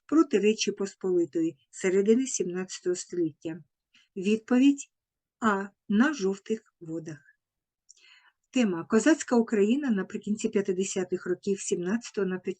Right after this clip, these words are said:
на початку вісімнадцятого століття. Запитання: що було характерним для періоду руїни? Перш за все, необхідно, е, пригадати, що руїна — це період історії України другої половини сімнадцятого століття,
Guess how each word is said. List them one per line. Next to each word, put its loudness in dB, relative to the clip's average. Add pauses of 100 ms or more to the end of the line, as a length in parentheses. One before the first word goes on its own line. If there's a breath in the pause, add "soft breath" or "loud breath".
на -4
початку -4
вісімнадцятого -4
століття. -4 (420 loud breath)
Запитання: 0
що 0
було 4
характерним 0
для 0
періоду 2
руїни? -2 (880 loud breath)
Перш 4
за 2
все, 2
необхідно, 2 (140)
е, 0
пригадати, 0
що -2
руїна — 2
це -4
період 2
історії 2
України 2
другої 0
половини -2 (220 loud breath)
сімнадцятого 0
століття, -2